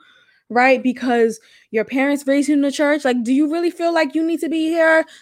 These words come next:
Do you have questions? Do you want to worship in a different way? Like, what is it that you could do to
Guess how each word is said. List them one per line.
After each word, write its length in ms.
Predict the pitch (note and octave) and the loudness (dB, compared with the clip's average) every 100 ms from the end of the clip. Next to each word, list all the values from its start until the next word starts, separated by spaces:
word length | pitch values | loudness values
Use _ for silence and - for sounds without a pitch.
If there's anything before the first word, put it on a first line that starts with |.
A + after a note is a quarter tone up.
| - | -6
Do 80 | B3 | 0
you 140 | D#4+ | 0
have 220 | D#4+ D#4+ | 0 -4
questions? 760 | - D#4 D4+ E4 D#4+ D#4 D4+ C#4 - - - | -2 -4 -4 -6 -4 -2 -2 -2 -8 -20 -18
Do 120 | A3 | -8
you 140 | B3 D#4 | -4 -2
want 300 | D#4+ D#4+ D4 | -2 -4 -6
to 140 | - D4+ | -4 -2
worship 420 | B3 C4+ C#4+ C#4+ | 0 0 -2 -4
in 80 | C#4+ | -2
a 40 | |
different 380 | C4 C#4+ D4+ B3 | -2 -4 -4 -4
way? 400 | A#3 C4 C#4 C#4 | 0 0 2 0
Like, 160 | C4+ - - _ | -2 -8 -18 _
what 320 | - A#3+ F4 F#4 | -2 2 2 0
is 260 | C#4 D#4+ D#4 | -2 0 0
it 160 | E4+ - | -2 -4
that 280 | B3 C4 A#3 | 0 0 0
you 200 | A#3+ C#4+ | 0 0
could 260 | C#4+ C#4 | 0 -2
do 640 | G#3 A#3 B3+ C#4 D#4 E4+ D4+ - | 0 0 2 2 2 -2 -8 -6
to 460 | C#4+ C#4 C4+ C4 | -2 2 2 2